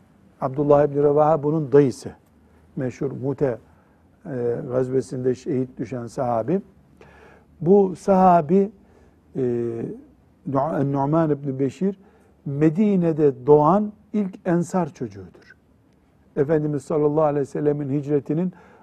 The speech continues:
on dördüncü ayında doğmuş.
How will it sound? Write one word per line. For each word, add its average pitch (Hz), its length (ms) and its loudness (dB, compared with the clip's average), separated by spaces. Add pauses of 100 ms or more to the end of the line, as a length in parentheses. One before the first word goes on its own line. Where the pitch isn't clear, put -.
(200)
on 170 340 2 (380)
dördüncü 143 800 2 (200)
ayında 147 600 2
doğmuş. 95 500 -10